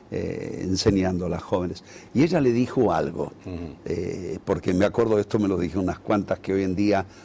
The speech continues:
Speaker 1: son pastoras, eh, eh, de,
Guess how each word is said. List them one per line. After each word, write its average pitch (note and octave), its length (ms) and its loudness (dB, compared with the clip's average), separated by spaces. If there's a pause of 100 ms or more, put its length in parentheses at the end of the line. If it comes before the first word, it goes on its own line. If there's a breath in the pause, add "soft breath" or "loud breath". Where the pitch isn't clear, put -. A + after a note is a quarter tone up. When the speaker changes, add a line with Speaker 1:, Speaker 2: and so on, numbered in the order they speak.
Speaker 1:
son G2+ 340 2
pastoras, G2 760 0
eh, F#2 180 -2 (380 loud breath)
eh, F#2 600 -2
de, F#2+ 360 2